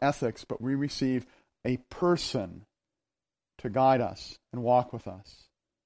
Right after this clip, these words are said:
and move us toward holiness and to make us more like himself, the person of the Lord Jesus Christ.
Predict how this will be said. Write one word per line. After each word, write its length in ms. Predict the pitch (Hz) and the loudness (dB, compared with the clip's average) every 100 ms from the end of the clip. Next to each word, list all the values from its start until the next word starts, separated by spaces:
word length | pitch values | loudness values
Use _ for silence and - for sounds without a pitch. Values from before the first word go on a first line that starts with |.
| _ _ | _ _
and 120 | 117 | -6
move 240 | 123 170 175 | 2 4 6
us 220 | 170 - | 6 4
toward 220 | 165 151 | 0 0
holiness 640 | 139 147 131 92 - - _ _ _ _ _ _ _ _ _ - | 2 2 0 -4 -12 -20 _ _ _ _ _ _ _ _ _ -12
and 80 | |
to 80 | 117 | -4
make 220 | 120 131 | -2 0
us 180 | 131 - | 0 -2
more 180 | 120 123 | -2 0
like 220 | 117 117 | 0 -2
himself, 480 | 120 107 113 92 92 _ _ _ _ _ _ _ _ _ _ _ | -6 -6 -6 -8 -10 _ _ _ _ _ _ _ _ _ _ _
the 80 | - | -18
person 340 | - 120 - | -4 -2 -2
of 80 | 110 | -4
the 80 | 113 | -4
Lord 220 | 110 110 | -4 -4
Jesus 340 | 120 107 104 - | -6 -8 -8 -10
Christ. 500 | 101 95 - - | -10 -12 -14 -20